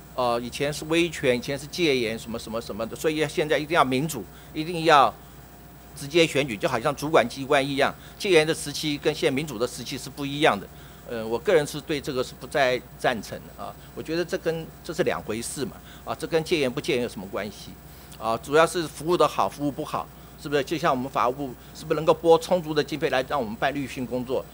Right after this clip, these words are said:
如果今天给司法院，司法院能拨吗？司法院也没钱嘛。我们都跟司法院交涉的结果都知道，司法院也很穷啊。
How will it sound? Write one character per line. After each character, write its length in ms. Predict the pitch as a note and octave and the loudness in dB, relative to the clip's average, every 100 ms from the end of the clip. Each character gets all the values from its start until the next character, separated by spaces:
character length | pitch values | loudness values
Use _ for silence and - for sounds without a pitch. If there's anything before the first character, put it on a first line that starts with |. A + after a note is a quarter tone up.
| - - | -18 -8
如 60 | E3+ | 2
果 100 | E3 | 2
今 140 | F3+ | 4
天 100 | F#3 | 2
给 120 | D3+ | 0
司 180 | - E3+ | -4 0
法 160 | D#3 C3+ | 2 2
院， 140 | C#3 | 0
司 120 | - | 0
法 160 | F3+ C3 | 4 4
院 140 | D3 | 6
能 100 | C#3 C3+ | 4 2
拨 240 | D3 C#3 | 4 6
吗？ 120 | C#3+ C3+ | 4 2
司 160 | - | -2
法 120 | E3 | 0
院 160 | D3 D#3+ | 2 2
也 60 | A#2 | 2
没 180 | B2 | 0
钱 280 | B2+ - G#2+ | 0 -2 -2
嘛。 100 | G#2+ - - - | -4 -10 -16 -6
我 80 | B2 | -2
们 120 | C#3+ | 2
都 80 | D#3+ | 2
跟 160 | F3 | 2
司 80 | - | 2
法 120 | C3+ | 4
院 100 | C#3 | 4
交 120 | C3+ D#3 | 4 4
涉 140 | E3 | 4
的 100 | B2+ | 0
结 140 | C3+ | 0
果 100 | A#2 | 0
都 120 | A2+ B2 | 0 -4
知 100 | C#3+ | 0
道， 140 | C3+ | 0
司 180 | - D#3 | 0 -2
法 140 | C3+ | 0
院 160 | C#3+ B2 | 0 0
也 100 | C3+ | 0
很 140 | G2+ | -2
穷 200 | - | -8
啊。 40 | G2 | -12